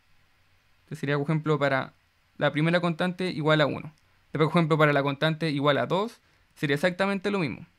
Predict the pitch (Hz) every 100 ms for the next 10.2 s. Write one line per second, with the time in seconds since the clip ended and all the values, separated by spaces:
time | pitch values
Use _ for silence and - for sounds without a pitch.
0 | _ - 165 170 - _ _ _ _ _
1 | _ _ _ _ _ _ _ _ _ _
2 | _ - 151 151 143 143 - 143 139 147
3 | 143 - 151 143 _ - 151 156 151 123
4 | - _ _ _ _ _ _ _ _ _
5 | _ _ _ _ 147 156 151 151 143 139
6 | 143 135 139 - _ _ _ _ _ _
7 | _ _ _ _ _ _ _ _ _ _
8 | _ _ _ _ _ _ _ - 151 143
9 | 135 135 135 135 - 143 160 175 - 175
10 | 185